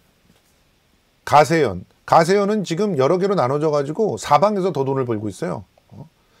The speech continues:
그리고 그거 말고도 뭐 어마어마한 우익 유튜버들이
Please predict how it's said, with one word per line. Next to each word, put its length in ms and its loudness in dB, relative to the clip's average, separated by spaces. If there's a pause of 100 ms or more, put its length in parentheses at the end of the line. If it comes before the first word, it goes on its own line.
(220)
그리고 420 2 (1700)
그거 240 2
말고도 680 0 (600)
뭐 400 0 (1700)
어마어마한 600 4
우익 400 0
유튜버들이 840 -2